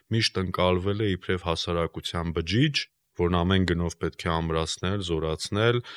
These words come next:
Հիշենք Ղրիմյան հայրիկի «Պապիկ և թոռնիկ» գրական ստեղծագործությունը, Ռաֆու հրապարակախոսական հոդվածները,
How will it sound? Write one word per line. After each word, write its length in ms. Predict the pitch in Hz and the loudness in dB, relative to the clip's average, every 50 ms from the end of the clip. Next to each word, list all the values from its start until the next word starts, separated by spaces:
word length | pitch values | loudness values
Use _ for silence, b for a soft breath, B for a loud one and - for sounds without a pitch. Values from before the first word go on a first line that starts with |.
| B B | B B
Հիշենք 500 | B - 90 - - 98 92 92 90 - | B -4 -2 0 2 4 2 2 2 0
Ղրիմյան 500 | - 90 87 90 87 87 90 87 87 85 | -2 0 0 2 2 2 2 2 2 2
հայրիկի 540 | 82 85 82 82 80 82 82 - - - 82 | 2 2 2 2 2 0 -2 -4 -4 -6 -6
«Պապիկ 500 | - - 80 80 78 - 82 80 - - | -2 0 0 0 0 0 -2 -4 -2 -2
և 160 | 78 76 - | -4 -4 -4
թոռնիկ» 580 | - - 90 82 80 78 98 117 127 120 - - - _ | -4 -2 -2 0 0 2 2 2 2 0 -2 -8 -16 _
գրական 460 | - 98 95 104 104 101 - 107 104 | -2 2 2 4 2 4 4 2 2
ստեղծագործությունը, 1200 | 101 - - 101 92 - - - 92 92 87 95 92 87 - - 87 - - - 95 92 92 90 90 | 2 2 2 0 0 0 2 0 0 2 2 2 0 0 -2 -6 -10 -10 -6 -4 -2 0 0 0 0
Ռաֆու 480 | 87 82 80 80 - - - 110 110 98 | 2 2 2 2 0 0 -2 -2 0 2
հրապարակախոսական 1300 | 95 95 95 92 90 - 92 90 90 87 - 90 85 - - 85 85 - 92 87 - - 90 87 85 85 | 2 2 2 2 0 0 0 2 0 0 0 -2 -4 -2 -4 -6 -2 -2 -2 -2 0 0 0 0 0 0
հոդվածները, 720 | 85 82 82 87 87 85 - - - 92 87 87 87 85 | -2 -2 0 0 0 0 -2 -2 -2 0 0 2 0 0